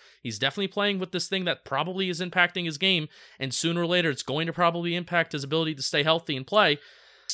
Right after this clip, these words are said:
I have more hope for Evan Ingram turning it around with the Giants this year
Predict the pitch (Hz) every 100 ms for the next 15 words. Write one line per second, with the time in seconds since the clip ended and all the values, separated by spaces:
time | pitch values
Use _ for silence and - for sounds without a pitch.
0 | - 190 240 202 151 185 220 190 185 -
1 | - 170 175 175 165 147 - 185 208 202
2 | 190 175 151 143 156 147 131 - 156 -
3 | 170 180